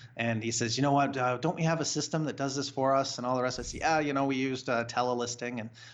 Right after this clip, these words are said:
we have free, you know, give everybody a free, uh, free account, and, uh, does the do not call list and, uh, lets you do tasks and reminders."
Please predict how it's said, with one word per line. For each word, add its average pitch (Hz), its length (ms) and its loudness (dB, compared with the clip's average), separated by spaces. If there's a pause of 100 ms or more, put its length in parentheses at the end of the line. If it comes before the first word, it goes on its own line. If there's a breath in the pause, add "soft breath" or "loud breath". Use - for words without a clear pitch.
we 117 100 -2
have 117 160 -2
free, 120 220 -4
you 131 100 -4
know, 110 80 -4
give 113 180 -4
everybody 113 320 -2
a 110 40 -4
free, 113 380 -4 (400 loud breath)
uh, 104 380 2
free 135 220 0
account, 120 540 -2
and, 110 300 -4
uh, 107 200 0
does 113 260 -6
the 120 100 -6
do 117 140 -2
not 113 200 2
call 107 260 0
list 110 400 -2
and, 113 340 -8
uh, 104 220 -2
lets 107 220 -2
you 117 60 -8
do 113 160 -4
tasks 113 420 -2
and 127 100 -2
reminders." 113 500 0